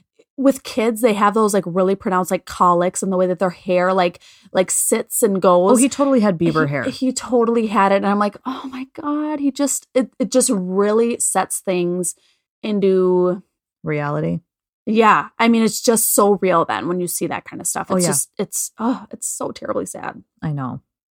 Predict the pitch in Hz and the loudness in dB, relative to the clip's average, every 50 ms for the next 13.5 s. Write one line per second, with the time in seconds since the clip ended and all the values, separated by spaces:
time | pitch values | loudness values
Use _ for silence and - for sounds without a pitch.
0 | _ _ _ - 262 - 247 240 - 233 214 214 214 - 180 180 185 - - 220 | _ _ _ 2 2 2 2 2 2 2 2 2 2 2 2 0 0 -2 -4 -4
1 | 214 202 - - 175 170 - - 185 - - 190 185 175 - - - 196 - - | -4 -4 -2 -2 -4 -2 -4 -6 -6 -4 -2 -2 -2 -2 -4 -4 -6 -6 -4 -2
2 | - 202 180 180 269 254 254 - 151 120 139 - - 202 170 - - - 185 170 | 0 0 0 0 0 -2 -2 -2 -4 -4 -4 -6 -4 -4 -2 -2 -2 -2 0 0
3 | 175 180 196 196 180 156 147 165 - - 170 170 - - 175 180 180 - 175 151 | 0 0 0 0 0 0 -2 -2 -4 -4 -4 -4 -4 -4 -4 -4 -2 -2 -4 -4
4 | - - - - - - - - - - - - 202 - _ _ _ _ _ _ | -6 -8 -14 -14 -14 -12 -12 -10 -10 -10 -12 -14 -16 -18 _ _ _ _ _ _
5 | _ _ - 220 214 208 190 - 214 190 - 247 - - 220 190 202 202 - 208 | _ _ 0 4 4 4 4 4 4 4 4 4 4 4 4 4 4 2 0 -2
6 | 175 196 196 - 330 403 - 311 - 170 135 127 135 180 - - - - 190 175 | -4 -4 -2 0 0 0 0 0 -2 -2 -2 -2 -2 -4 -6 -6 -2 -2 0 0
7 | 160 143 147 - - - - 208 185 185 185 175 - - - - 202 196 196 196 | 0 0 0 -2 -2 -2 0 0 2 4 4 4 4 2 0 -2 -2 -2 -2 -4
8 | - - 196 180 170 165 170 185 185 - - - - 226 208 214 214 240 247 - | -4 -2 0 2 2 2 2 0 -2 -4 -6 -4 -2 -2 0 0 0 0 -2 -2
9 | 190 185 170 170 170 - - - 170 175 170 185 170 165 170 165 _ - - 185 | -2 -2 -2 -2 -2 -4 -4 -6 -6 -4 -4 -6 -6 -6 -8 -10 _ -2 0 0
10 | 180 180 185 175 165 - - 151 123 139 143 160 196 220 294 - _ _ _ _ | 2 2 0 -2 -4 -6 -6 -6 -6 -6 -6 -4 -4 -4 -4 -6 _ _ _ _
11 | _ _ _ _ _ _ - - 240 233 233 233 233 226 226 - _ _ _ _ | _ _ _ _ _ _ -2 2 2 4 4 4 2 0 0 -4 _ _ _ _
12 | - 233 254 240 - - 277 254 254 247 262 254 254 262 - - 196 180 170 170 | 0 2 2 4 4 2 2 4 4 4 4 2 2 2 2 2 2 2 2 0
13 | - - 196 170 165 160 160 160 160 170 | -2 -2 -2 -2 0 0 0 -2 -2 -2